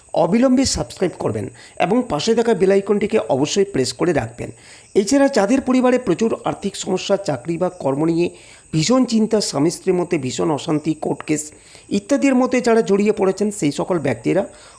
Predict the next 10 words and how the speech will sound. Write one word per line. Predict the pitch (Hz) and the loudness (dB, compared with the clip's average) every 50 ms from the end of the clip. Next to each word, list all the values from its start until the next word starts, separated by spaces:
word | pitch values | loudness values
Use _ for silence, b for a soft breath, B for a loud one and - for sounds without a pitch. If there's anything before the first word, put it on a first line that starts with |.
| B _ | B _
অবিলম্বে | - 147 147 143 175 180 208 220 220 233 - | 0 0 2 2 4 4 4 4 2 0 0
যোগাযোগ | - 160 127 139 131 160 160 | 0 0 0 0 0 -2 -2
করতে | - 151 113 - - 180 | -2 -4 -4 -2 -4 -4
পারেন। | - - - 98 - - B B B B B - | -2 -4 -6 -6 -6 -8 B B B B B -6
আমি | - 180 202 240 254 - - - | -2 0 2 2 0 0 0 0
অনলাইনে | 147 147 156 175 190 202 214 220 | 0 2 4 4 4 4 4 2
ভাগ্য | 214 135 127 127 120 - | 2 0 -4 -4 -4 -4
বিচার | 147 165 156 - 196 196 | -4 -2 0 0 0 0
করে | - 139 139 147 | 0 0 -2 0
থাকি, | 147 175 170 - 240 285 | 0 -2 -2 -2 -4 -4